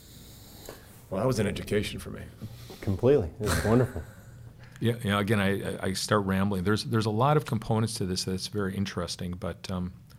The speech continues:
Speaker 3: yeah, yeah, in a nutshell, that's, that's the issue.
Speaker 2: I always learn from Greg. You know, just
Speaker 1: This is,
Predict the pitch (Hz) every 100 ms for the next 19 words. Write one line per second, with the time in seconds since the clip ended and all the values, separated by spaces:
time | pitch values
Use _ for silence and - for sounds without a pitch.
0 | - - - - 120 107 98 87 90 92
1 | 87 87 87 - 90 85 87 - - -
2 | - - - - 95 90 - - 87 -
3 | 110 104 98 80 95 90 82 95 85 82
4 | 82 - - 113 92 90 90 85 95 127
5 | 113